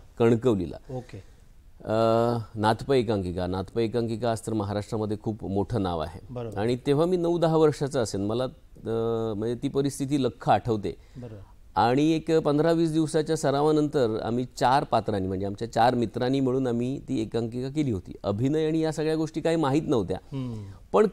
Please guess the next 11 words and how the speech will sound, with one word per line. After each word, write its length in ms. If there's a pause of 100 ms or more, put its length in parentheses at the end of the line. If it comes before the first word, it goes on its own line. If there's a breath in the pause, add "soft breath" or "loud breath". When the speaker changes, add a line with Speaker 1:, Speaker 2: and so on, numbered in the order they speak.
Speaker 1:
कळत 280
होतं 180
हे, 380
अ, 300
आपणाला 320
आवडतं. 440 (360)
Speaker 2:
बरोबर. 200
Speaker 1:
आणि 340
इथे 260
काहीतरी, 520
अ, 100